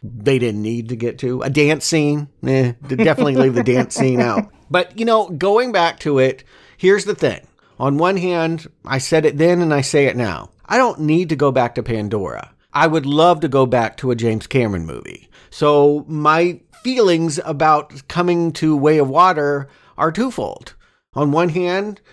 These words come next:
Speaker 1: I've missed the guy. You know, I think that he is a great action film director.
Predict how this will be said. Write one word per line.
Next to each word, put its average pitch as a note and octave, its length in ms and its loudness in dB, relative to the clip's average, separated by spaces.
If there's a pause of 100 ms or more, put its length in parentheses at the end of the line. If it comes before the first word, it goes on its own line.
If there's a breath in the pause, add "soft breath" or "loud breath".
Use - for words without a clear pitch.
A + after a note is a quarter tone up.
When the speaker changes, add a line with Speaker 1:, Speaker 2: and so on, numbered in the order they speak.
(220 soft breath)
Speaker 1:
I've E3+ 180 0
missed A#3 300 -2
the - 80 -6
guy. B1+ 400 -8 (100)
You D3+ 160 -6
know, D3 160 0
I D#3 120 2
think D#3 320 -4
that E3 140 2
he D#3+ 160 0
is D#3 100 0
a D#3+ 80 0
great C#3 400 0
action D#3 520 -2
film D3+ 280 0
director. C#3+ 800 -2